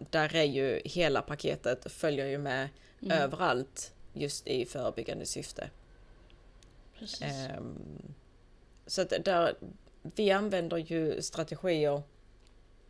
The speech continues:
Speaker 1: hela tiden, ehm, och vi kommer på nya strategier för att på något sätt så våra barn blir äldre, ehm, funktionsvariationerna förändras, alltså måste vi skapa nya strategier.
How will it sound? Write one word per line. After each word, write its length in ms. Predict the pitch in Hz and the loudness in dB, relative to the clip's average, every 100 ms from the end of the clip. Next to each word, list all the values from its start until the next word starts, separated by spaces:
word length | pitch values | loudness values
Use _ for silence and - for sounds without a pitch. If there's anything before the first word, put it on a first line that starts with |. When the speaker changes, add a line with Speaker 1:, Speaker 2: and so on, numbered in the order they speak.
| - | -10
Speaker 1:
hela 360 | 175 185 165 160 | 0 2 4 2
tiden, 600 | - 165 147 147 147 151 - - - - - - - - | 4 4 6 4 2 -4 -12 -20 -20 -20 -20 -20 -20 -10
ehm, 500 | - 156 143 135 107 | -2 -2 -2 -4 -6
och 180 | - 165 | -2 0
vi 60 | 160 | 0
kommer 240 | 160 147 | -2 -6
på 160 | - 160 | -4 -2
nya 260 | 196 165 | 0 0
strategier 580 | 147 139 - - 139 135 | 0 -6 -2 0 2 2
för 140 | - | 0
att 280 | 156 - - - - - - | -6 -8 -18 -20 -20 -20 -10
på 100 | 170 | -4
något 200 | 165 151 | -2 -2
sätt 340 | - 165 - | 0 0 -2
så 360 | - - 151 143 | -8 -2 0 0
våra 300 | 156 160 151 | -2 -2 2
barn 260 | 160 156 | 4 2
blir 120 | 143 - | 0 0
äldre, 580 | 170 151 143 131 147 151 - - - - - - - | 2 2 -2 0 0 0 -6 -20 -20 -20 -20 -20 -14
ehm, 680 | - 135 - - - - - 151 - - - | -8 -6 -6 -8 -12 -14 -16 -18 -20 -20 -10
funktionsvariationerna 1040 | - 151 170 165 160 151 - 147 143 143 | -8 -2 0 0 2 0 2 -2 0 -4
förändras, 1160 | 143 - 165 196 160 147 139 147 147 147 - - - | -6 -6 0 2 2 0 -2 -2 -2 -4 -8 -10 -4
alltså 400 | 156 147 - 147 | -2 -2 -4 -4
måste 340 | 147 - - | -6 -6 -6
vi 140 | 147 147 | -4 -4
skapa 720 | - 160 151 151 - 147 143 147 | -2 0 0 0 -2 -2 -2 -4
nya 360 | 156 139 120 | -2 0 -2
strategier. 600 | - - 220 247 160 - | -2 -6 -4 2 2 2